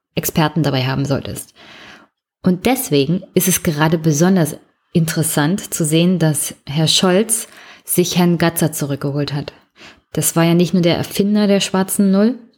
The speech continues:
er ist auch, wenn's um die Aufstellung des Haushalts geht, der Experte.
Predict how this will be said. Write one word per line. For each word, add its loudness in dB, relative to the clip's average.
er 0
ist -2
auch, 0
wenn's 2
um 2
die 2
Aufstellung 2
des 0
Haushalts 2
geht, -2
der 2
Experte. -2